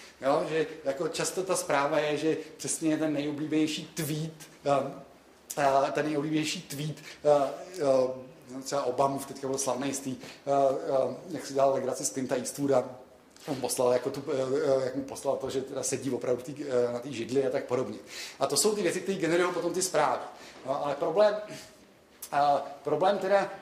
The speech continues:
eh, eh, jako ty, eh, problémy, který, eh,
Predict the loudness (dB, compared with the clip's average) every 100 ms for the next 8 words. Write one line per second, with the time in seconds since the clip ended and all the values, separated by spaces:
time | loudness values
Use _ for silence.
0 | -4 -4 2 4 6 6 4 0 0 0
1 | 0 0 2 0 -4 -16 -20 -12 -2 2
2 | 4 4 4 0 -4 -6 -6 0 2 2